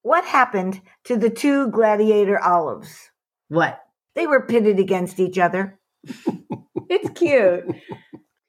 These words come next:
Speaker 2: And on that note, we're gonna do our ad, okay, Sensei Jackie?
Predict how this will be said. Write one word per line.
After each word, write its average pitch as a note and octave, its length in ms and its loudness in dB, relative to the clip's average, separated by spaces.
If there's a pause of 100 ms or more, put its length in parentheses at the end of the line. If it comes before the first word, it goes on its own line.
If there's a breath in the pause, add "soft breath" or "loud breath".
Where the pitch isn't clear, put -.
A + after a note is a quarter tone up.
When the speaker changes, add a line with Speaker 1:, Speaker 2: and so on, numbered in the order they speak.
(180)
Speaker 2:
And F3+ 140 -2
on G3+ 180 2
that G3 240 2
note, G3 400 2
we're E3+ 120 -2
gonna F3+ 200 -2
do E3+ 440 0
our D#3+ 560 0
ad, D3 360 -4
okay, E3 320 -2
Sensei E3+ 340 -8
Jackie? E3+ 480 -6